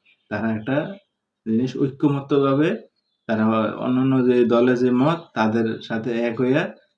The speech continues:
এই জিনিসটা মনে করেন তারা মান্য নিছে এবং ঐক্যমত্য পোষণ করছে। তো অবশ্যই এই ব্যাপারে আমি বিএনপিকে ধন্যবাদ দিই এবং পাশাপাশি অন্যান্য যে দল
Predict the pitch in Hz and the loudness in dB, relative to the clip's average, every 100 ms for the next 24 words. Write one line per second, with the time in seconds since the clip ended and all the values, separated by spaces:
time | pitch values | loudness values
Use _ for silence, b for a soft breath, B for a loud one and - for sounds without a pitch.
0 | - 117 117 113 110 113 113 110 110 110 | -6 -2 0 -2 0 2 2 2 2 0
1 | 107 101 104 101 101 104 110 113 120 135 | 0 -2 -4 -4 -4 2 2 2 -2 0
2 | 127 113 110 - 113 110 117 107 107 101 | 0 0 0 -2 -6 -2 -2 0 -2 -6
3 | 101 98 - - - _ _ _ _ _ | -6 -6 -8 -14 -20 _ _ _ _ _
4 | _ _ _ - _ 113 110 127 120 123 | _ _ _ -20 _ -2 -2 0 0 0
5 | 127 131 117 110 117 117 110 123 139 - | 0 0 4 4 4 0 -2 0 0 -4
6 | B B _ 110 104 107 120 120 156 135 | B B _ -4 0 2 0 2 2 2
7 | 113 113 113 110 113 110 127 117 113 120 | 0 0 -2 -4 -6 -2 -2 0 2 2
8 | 123 123 123 117 117 117 | 0 0 -2 0 0 0